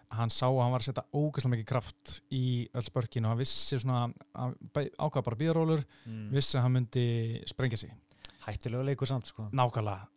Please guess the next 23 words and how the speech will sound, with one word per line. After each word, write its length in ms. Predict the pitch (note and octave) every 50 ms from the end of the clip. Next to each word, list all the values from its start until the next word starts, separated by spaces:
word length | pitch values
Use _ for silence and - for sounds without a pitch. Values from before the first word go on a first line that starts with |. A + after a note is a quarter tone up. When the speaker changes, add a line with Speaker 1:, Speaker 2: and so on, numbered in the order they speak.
| _ _
Speaker 2:
Og 80 | A#2 A2+
Speaker 1:
Það 120 | A#2+ A#2+
Speaker 2:
sérstaklega 320 | A#2 A2+ A2+ A#2 A#2 A#2+ A#2
ef 80 | A#2
hann 140 | A#2+ A#2+ A2+ A#2+ C#3
lappar 280 | C#3+ C3 - - A#2+ C3+
inn, 120 | C#3+ D3
þú 40 | B2+
veist, 160 | B2+ A#2 - -
með 300 | B2 C3 D3+ D3 C3 A#2+
veikan 440 | B2+ D3+ D3 - B2 A#2+ A#2 A2+ A2+ - -
ökla 320 | C#3+ C#3+ - - - A#2+ A2+
fyrir, 260 | - D#3+ C3 F#2+ F2
sko. 160 | - - -
Speaker 1:
Mhm. 460 | B2+ A#2 A2 A#2 A2+ A2 A2 A2 A#2+ B2+ A#2+ - - - _ _ -
Speaker 2:
Þannig 180 | A2+ G#2+ G#2 G2+
að, 280 | G2 G2 G2 G2 G2 G#2 A2+
þú 60 | A#2
veist, 260 | G#2+ F#2+ - - - -
hann 120 | A2 G#2+ G#2
hefði 140 | G#2+ G#2+ G2+
getað 180 | - - G2 -
bara, 220 | F#2+ F#2+ G2+ G2